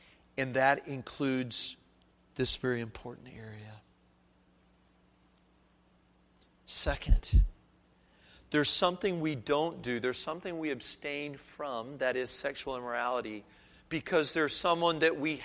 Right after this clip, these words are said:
have, and that's the Lord Jesus Christ. Hey, Christian, let me, let's get this right, okay? Our first lover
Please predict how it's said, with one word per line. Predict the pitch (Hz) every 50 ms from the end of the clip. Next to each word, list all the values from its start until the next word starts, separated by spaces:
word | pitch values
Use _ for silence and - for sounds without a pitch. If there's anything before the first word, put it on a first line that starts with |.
| - - -
have, | 165 151 147 139 123 107 107 104 104 - - - - _ _ _ - - - _ - - _ - -
and | 120 117 120
that's | 120 123 - -
the | - - 135
Lord | 113 117 117 117 107
Jesus | - - 117 95 - 107 - -
Christ. | - - - 110 107 104 92 - - - - - _ _ _ _ _ _ _ _ _ _ _ - - _
Hey, | - - 147
Christian, | - - 170 165 151 - 180 165
let | 160 165 185
me, | 175 170
let's | 170 170 -
get | - 202 -
this | - 170 139 - -
right, | 139 135 127 120 113 - - - - - - - - - _ _ _ _ _ _ _
okay? | - - 117 113 120 - _ _ _ _ _ _ _ _ _ _ _ _ _ _ _ _ _ _ _ _ _ _ _ _ _ _ _ _ _ _ _ _ _ _ _ _ _ _ _ _ _ -
Our | 127 135
first | 131 - - 156 156 139 - - -
lover | 135 131 131 120 110 107 104 101 101 101